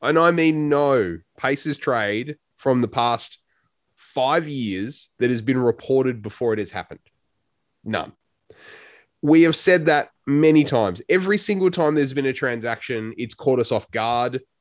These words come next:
It's a weird time zone difference with us. So we get up at, like, six A M. We have a three A M Woj bomb that we traded for Caris LeVert. We traded away Victor Oladipo, or we traded Paul George for Domantas Sabonis and Victor Oladipo, or whatever.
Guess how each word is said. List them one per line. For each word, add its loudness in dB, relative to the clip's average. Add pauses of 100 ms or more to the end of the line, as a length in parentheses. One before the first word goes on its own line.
(200)
It's -8
a 2
weird 4
time 2
zone 4
difference -2
with 0
us. -4
So -4
we -6
get -4
up -4
at, -10
like, -6
six -8
A 2
M. -4 (260)
We -2
have 0
a -6
three 4
A 6
M 0
Woj 0
bomb -4
that -8
we -6
traded -4
for -8
Caris -4
LeVert. -6
We -10
traded -6
away -4
Victor -8
Oladipo, -6 (440)
or 4
we 0
traded 0
Paul -2
George -4
for -6
Domantas -8
Sabonis -6
and -6
Victor -6
Oladipo, -2 (360)
or 2
whatever. 2